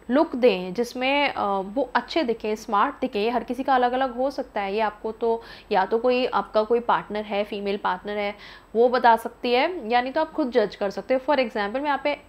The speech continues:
एग्जांपल के तौर पे आपको बता देती हूँ। मेरे हस्बैंड मुझे सबसे ज़्यादा स्मार्ट and handsome तब लगते हैं जब वो फॉर्मल्स पहनते हैं, और मैं उन्हें बहुत बार कॉम्प्लीमेंट देती हूँ कि आप जब ऑफिस जाते हो,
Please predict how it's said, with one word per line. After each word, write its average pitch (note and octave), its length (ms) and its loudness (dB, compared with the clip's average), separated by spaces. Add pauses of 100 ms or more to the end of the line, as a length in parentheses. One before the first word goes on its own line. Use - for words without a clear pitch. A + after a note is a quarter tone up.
एग्जांपल G3+ 420 -2
के A#3 80 0
तौर G3 180 4
पे G3+ 120 -2
आपको F#3+ 180 -2
बता F3+ 260 -4
देती E3+ 220 -4
हूँ। C4+ 180 -2 (600)
मेरे C#4+ 200 8
हस्बैंड G3+ 600 2 (180)
मुझे A3 240 -4
सबसे B3+ 500 -2
ज़्यादा G#3 440 2
स्मार्ट G3+ 720 0
and F#3 200 -6 (100)
handsome G#3+ 420 -4
तब G#3 220 2
लगते G#3 240 -4
हैं A3+ 140 -2
जब G3 160 -4
वो A#3 100 2
फॉर्मल्स F#3 680 -2
पहनते F3+ 320 -6
हैं, A3 60 2
और A3+ 60 -4
मैं A3+ 100 -2
उन्हें A3+ 280 -6
बहुत A3+ 260 2
बार G3+ 200 0
कॉम्प्लीमेंट G3+ 500 -2
देती G3+ 180 -4
हूँ A3+ 100 -4
कि A#3 100 -2
आप G#3 260 2
जब G#3+ 240 -2
ऑफिस G#3+ 300 2
जाते A3 320 4
हो, A3 200 0